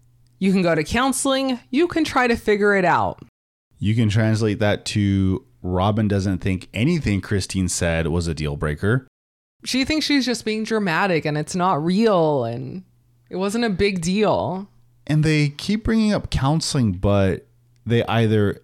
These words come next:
Speaker 2: did go to counseling in Vegas or, no, actually in Vegas and in their honeymoon.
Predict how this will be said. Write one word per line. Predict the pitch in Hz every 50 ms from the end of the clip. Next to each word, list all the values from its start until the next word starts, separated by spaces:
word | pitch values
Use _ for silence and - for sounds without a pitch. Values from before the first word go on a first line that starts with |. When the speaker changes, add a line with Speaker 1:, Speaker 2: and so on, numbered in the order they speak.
| - 107
Speaker 2:
did | 98 120 131 165 180
go | 170 139
to | 110 95
counseling | - 110 92 95 95 - 104 92
in | 90 85
Vegas | 85 92 117 127 123 104 98 95 92 - - -
or, | - 98 101 98 98 98 98 95 95 92 90 - _ _ _ - - _ _ _ _ _ _
no, | - 143 175
actually | 131 110 139 147 - 110 87
in | - 110 117 107
Vegas | 95 107 120 120 131 135 - - -
and | - 101 127 151 156 123
in | 104 101
their | 110 117 110
honeymoon. | 117 131 165 147 101 92 87 82 82 85 92